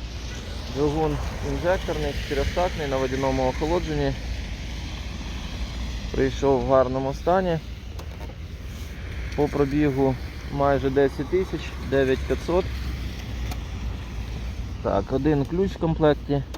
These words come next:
Сидіння відкривається, ось повертаєте на сіт, нажимаєте на кнопку. Ось такий багажник. Сидіння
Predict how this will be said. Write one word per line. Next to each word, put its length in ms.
Сидіння 440
відкривається, 680
ось 260
повертаєте 600
на 100
сіт, 300
нажимаєте 560
на 100
кнопку. 440
Ось 120
такий 240
багажник. 540
Сидіння 460